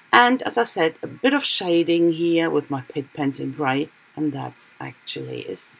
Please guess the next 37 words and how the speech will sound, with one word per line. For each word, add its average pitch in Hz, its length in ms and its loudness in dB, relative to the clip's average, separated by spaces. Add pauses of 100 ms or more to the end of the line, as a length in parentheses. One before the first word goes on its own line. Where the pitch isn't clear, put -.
(140)
it. - 340 0 (540)
And 185 140 -2
I 180 120 2
will 160 360 0
show 196 400 0
you 180 480 0
a 165 60 -10
close-up. 190 640 -4
It's - 220 -10
coming 160 400 0
now. 151 280 0 (260)
So, 180 140 2
das 196 140 2
ist 220 140 -4
jetzt - 240 -4
das 139 280 -14
Schattieren 240 540 -2
hier 220 140 -2
mit 180 140 -2
meinem 151 240 -6
Pitt 247 300 -10
Pen 196 240 -8
in 175 120 -2
Grau. 165 380 -4 (440)
Aber 160 100 -2
das 160 200 -4
war's 160 280 4
dann 180 160 0
schon. 180 220 -4
Und - 120 -4
dann 294 100 0
kommt 330 280 -2
auch - 80 -10
schon 160 200 -6
das 185 240 -12 (240)
Close-up. 175 520 -8 (760)
Guys, 196 400 0